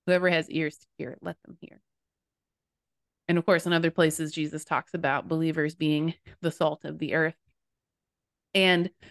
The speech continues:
this stuck out to me because it's talking about tasting salt and, um, and also somewhat salt as a fertilizer, as a form of fertilizer as well. But for me, this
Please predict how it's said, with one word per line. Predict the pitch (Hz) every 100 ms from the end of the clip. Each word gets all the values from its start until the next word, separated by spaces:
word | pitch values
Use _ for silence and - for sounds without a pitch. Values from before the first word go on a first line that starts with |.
| -
this | 277 359
stuck | 392
out | 302 -
to | -
me | 277 262
because | 202 208 262 208 196 208 - - _ _ _
it's | - 190 -
talking | 254 277
about | 262 196 -
tasting | 254 233 - 165 151
salt | 170 - 156 165 - - _ _ _ _ -
and, | 180 165 165 170 - -
um, | 175 160 160
and | 302
also | 392 - 208
somewhat | 202 208 180 -
salt | - 170 -
as | 165
a | 165
fertilizer, | 175 170 170 160 165 180
as | 180 170
a | 170
form | 180 170
of | 156
fertilizer | 170 170 165 165 165
as | 156 156
well. | 160 254 - - - _ _ -
But | 190 175 156 _ _ _ _ _ _ _ _ _ _ _ -
for | 214
me, | 277 226 233
this | 175 196 196